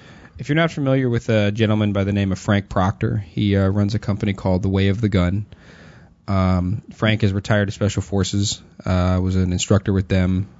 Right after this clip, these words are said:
you know, had quite a, quite a, quite a nice career with the Army Special Forces, got out and is a grandmaster. He sh-, started shooting I P S C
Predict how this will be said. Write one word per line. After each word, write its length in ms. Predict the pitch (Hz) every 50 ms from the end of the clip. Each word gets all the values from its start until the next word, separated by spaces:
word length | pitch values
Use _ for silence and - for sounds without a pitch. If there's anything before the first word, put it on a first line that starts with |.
| - - - - - - _
you 100 | 107 95
know, 140 | 90 87
had 200 | 90 92 90 90 - - - - - -
quite 200 | - 113 104 98
a, 40 | 95
quite 280 | - - - 117 110
a, 100 | 110 104
quite 240 | 107 - - 117 107
a 40 | 104
nice 260 | 101 98 98 95 -
career 320 | - - - 104 95 95 95
with 140 | 92 90 -
the 400 | 95 92 92 90 90 95 95 - - - - _ -
Army 200 | 110 107 104 95
Special 300 | - - 107 - - 104
Forces, 380 | - - 104 95 - - 92 92
got 160 | 98 95 101
out 260 | 101 95 95 95 - - - - - - - - - _
and 180 | 110 104 101
is 200 | 98 98 92 92
a 200 | 92 92 90 90
grandmaster. 800 | 90 92 - 110 110 123 139 131 98 87 85 85 - - 101 101
He 180 | 107 101 95 95
sh-, 240 | - - 104 95
started 280 | 95 - - 101 98 101
shooting 240 | - 107 95 90 90
I 100 | 92 95
P 200 | - - 107 104
S 140 | 110 117 -
C 300 | - 90 82 90 107